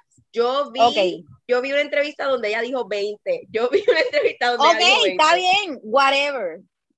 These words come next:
Speaker 2: Nunca lo vio caer en el mar, nunca lo vio flotando, nunca lo escuchó pidiendo auxilio, así que ella nunca dijo, "Yo vi con mis propios ojos cuando él cayó". Ella dijo, "Él se fue, yo volteé, andaba con la esposa, la esposa tampoco estaba mirando",
Speaker 1: Pero,
Speaker 2: o sea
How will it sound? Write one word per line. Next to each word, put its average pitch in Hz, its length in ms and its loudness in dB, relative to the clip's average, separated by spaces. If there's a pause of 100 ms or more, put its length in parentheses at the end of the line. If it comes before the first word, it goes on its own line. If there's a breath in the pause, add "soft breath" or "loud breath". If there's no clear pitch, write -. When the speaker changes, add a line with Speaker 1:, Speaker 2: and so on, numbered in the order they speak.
Speaker 2:
Nunca 277 500 -2
lo 302 80 0
vio 302 160 -2
caer 320 220 0
en 339 60 -4
el 349 60 -12
mar, 233 300 -6
nunca 226 280 -6
lo 233 80 0
vio 254 120 -4
flotando, 262 400 -6
nunca 233 240 -6
lo 262 80 -4
escuchó 254 320 -10
pidiendo 247 340 -6
auxilio, 202 320 -8
así 233 180 -8
que 214 240 2
ella 302 200 4
nunca 302 480 0
dijo, 214 500 -6 (320)
"Yo 240 460 4
vi 240 240 -8
con 277 140 0
mis 269 140 -6
propios 220 320 -2
ojos 226 220 -4
cuando 240 280 -2
él 196 160 -4
cayó". 220 240 0
Ella 214 240 2
dijo, 220 420 -4
"Él 180 300 -6
se 262 260 -6
fue, 226 480 -4 (200)
yo 196 340 0
volteé, 240 720 -2
andaba 196 400 -2
con 202 120 -4
la 269 80 -4
esposa, 247 320 -6
la 226 80 -4
esposa 190 260 -10
tampoco 208 340 -6
estaba 185 360 2
mirando", 247 680 0
Speaker 1:
Pero, 262 260 2
Speaker 2:
o 247 60 0
sea 208 300 0